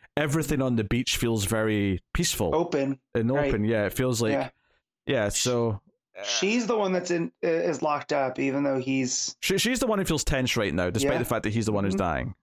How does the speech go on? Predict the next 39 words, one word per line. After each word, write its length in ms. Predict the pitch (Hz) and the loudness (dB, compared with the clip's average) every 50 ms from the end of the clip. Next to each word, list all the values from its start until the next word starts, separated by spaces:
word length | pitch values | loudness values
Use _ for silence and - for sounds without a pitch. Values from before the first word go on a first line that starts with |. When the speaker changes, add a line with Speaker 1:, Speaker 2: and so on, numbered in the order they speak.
| _ _ _ _ _ _ | _ _ _ _ _ _
Speaker 1:
Yeah. 180 | - 87 82 76 | -2 0 0 2
Speaker 2:
Right. 240 | 98 98 95 95 - _ _ _ _ - | 2 0 0 -4 -8 _ _ _ _ -12
So, 340 | - - 131 131 131 131 - _ _ _ _ _ - | -6 -2 -2 -2 -2 -4 -8 _ _ _ _ _ -4
yeah, 120 | 131 135 135 | -2 0 2
man, 180 | 139 135 139 | 2 2 2
this 140 | 156 185 175 | 0 0 0
book 140 | 208 233 - | 0 0 0
just 160 | - 214 180 | 0 0 0
works 180 | 190 180 143 160 | 0 0 0 -2
on 100 | 151 139 | -2 -2
so 120 | 143 139 | -2 -2
many 140 | 139 131 123 | 0 -2 -2
levels. 400 | 123 131 123 123 127 127 - - - | -4 -4 -4 -4 -4 -6 -8 -10 -8
It's, 240 | - 151 139 - - - _ _ _ _ _ _ _ _ _ _ - | -6 -6 -6 -8 -10 -20 _ _ _ _ _ _ _ _ _ _ -2
it's 200 | 196 196 - 277 | -2 0 2 0
ridiculous 600 | 311 214 175 202 190 190 196 208 202 190 180 - | 0 2 2 0 0 0 0 0 2 2 0 0
how 120 | 185 165 - | 0 0 0
every 380 | - - 156 - - 160 151 | 0 -2 -2 -2 -2 -4 -4
time, 480 | - - 139 139 139 135 131 127 127 - _ _ _ _ _ _ _ _ _ _ _ _ _ _ _ _ _ _ _ | -2 -2 -2 0 0 0 -2 -2 -4 -8 _ _ _ _ _ _ _ _ _ _ _ _ _ _ _ _ _ _ _
you 140 | - 156 143 | -2 0 0
know, 300 | 131 127 127 127 127 131 _ _ _ _ - | 2 0 0 -2 -2 -6 _ _ _ _ -2
it, 240 | 147 147 151 - | 0 0 0 0
it 140 | 160 165 160 | -2 -2 0
manages 520 | 165 156 151 156 165 160 156 175 175 175 - | 0 0 0 0 0 0 0 0 0 0 -2
to, 260 | - 165 151 151 151 | 0 0 2 2 2
like, 400 | 147 143 139 139 135 - - - _ _ _ _ _ _ _ _ _ _ _ _ _ _ - | 2 2 2 0 0 -4 -8 -16 _ _ _ _ _ _ _ _ _ _ _ _ _ _ -2
not 180 | 180 208 226 233 | -2 0 2 0
that 100 | 302 277 | 0 2
it 60 | 208 | 2
does 160 | 254 262 262 | 0 0 0
something 280 | 262 254 208 233 196 156 | 0 0 0 -2 -2 -2
different, 360 | 165 175 175 - 175 165 - | -2 -2 0 -2 -2 -2 -2
but 100 | 180 165 | -2 -2
it 40 | 139 | -2
just, 200 | 160 160 - - | -4 -4 -4 -4
it 180 | 170 165 - | -4 -4 -4
maintains 800 | - 151 151 160 170 180 165 - - - 151 160 165 170 165 143 | -4 -4 -2 -2 -2 -2 -4 -4 -4 -2 0 0 0 0 0 0
and 140 | 147 143 143 | 0 0 0
it 100 | - | -2